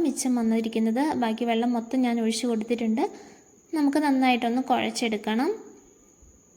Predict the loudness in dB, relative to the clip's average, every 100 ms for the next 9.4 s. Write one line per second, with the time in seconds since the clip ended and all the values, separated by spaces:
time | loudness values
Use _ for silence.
0 | _ _ _ _ _ _ _ _ _ _
1 | -20 -20 _ -2 0 2 2 0 -4 -2
2 | 0 2 2 2 2 2 0 0 0 -2
3 | 0 0 0 -2 0 0 2 2 0 -6
4 | -18 -20 -20 -10 -2 0 2 2 2 -2
5 | -4 -4 -2 0 2 2 0 0 0 2
6 | 2 0 -4 -2 0 0 -2 -4 -18 -20
7 | -20 -20 -8 -6 -4 -6 -10 -2 2 2
8 | 2 0 0 0 -2 -4 -2 0 2 2
9 | 2 0 0